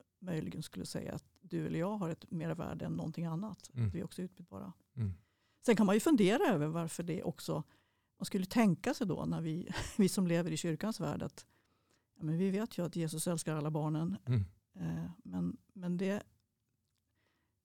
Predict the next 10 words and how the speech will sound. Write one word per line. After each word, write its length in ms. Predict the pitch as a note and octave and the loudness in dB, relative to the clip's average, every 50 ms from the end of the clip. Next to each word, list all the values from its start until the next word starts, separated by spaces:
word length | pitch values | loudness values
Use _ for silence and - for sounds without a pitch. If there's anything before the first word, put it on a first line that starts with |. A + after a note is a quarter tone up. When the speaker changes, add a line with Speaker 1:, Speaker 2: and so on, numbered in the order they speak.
| _ _ _ - | _ _ _ -6
Speaker 1:
är 80 | A#3 | -2
inte 220 | A#3 G#3 - - G3 | -2 -2 0 0 0
alltid 600 | G#3 G3 E3+ - - - - F3+ F3 E3 F3+ - | 2 2 0 0 -4 -6 -4 -2 -2 -2 -4 -10
den... 500 | _ F#3+ E3+ - F3+ F3+ F3 F3 F3 F3+ - - - - - _ _ _ _ _ _ _ _ _ | _ -12 -6 -2 0 0 2 2 0 0 -4 -8 -16 -20 -20 _ _ _ _ _ _ _ _ _
Ofta 340 | - G3 - - - G3+ | -10 -10 -8 -4 -2 0
sitter 240 | F#3+ - C4 B3 - | 2 2 2 4 6
jag 80 | G3+ F#3+ | 6 6
med 80 | F3+ | 6
människor 280 | E3+ E3 D#3+ D#3+ - E3 | 4 4 2 0 -2 -4
som, 320 | - - F#3 D#3+ - - | -4 -2 -2 -2 -2 -4